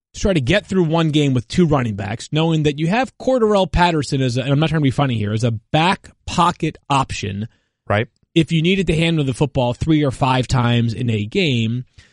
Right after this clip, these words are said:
Speaker 1: that's sort of like, I, I'm not saying the Patriots won't add a running back, but I'm starting to wonder if maybe they will just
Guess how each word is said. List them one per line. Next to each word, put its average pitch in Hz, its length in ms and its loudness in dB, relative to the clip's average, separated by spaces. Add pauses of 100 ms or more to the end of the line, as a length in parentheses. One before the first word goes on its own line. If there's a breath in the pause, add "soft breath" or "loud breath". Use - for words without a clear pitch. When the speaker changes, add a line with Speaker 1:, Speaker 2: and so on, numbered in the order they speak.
(180 soft breath)
Speaker 1:
that's 262 260 0
sort 311 180 0
of 214 100 -2
like, 190 180 0
I, 175 200 -4
I'm 175 100 2
not 190 180 0
saying 196 140 2
the 175 60 4
Patriots 170 500 2
won't 143 240 2
add 185 160 4
a 202 40 4
running 220 240 2
back, 254 220 -2
but 170 140 0
I'm 185 80 0
starting 277 320 -2
to 185 80 4
wonder 170 320 2
if 120 100 -4
maybe 156 220 2
they 139 160 2
will 135 140 2
just 135 260 -2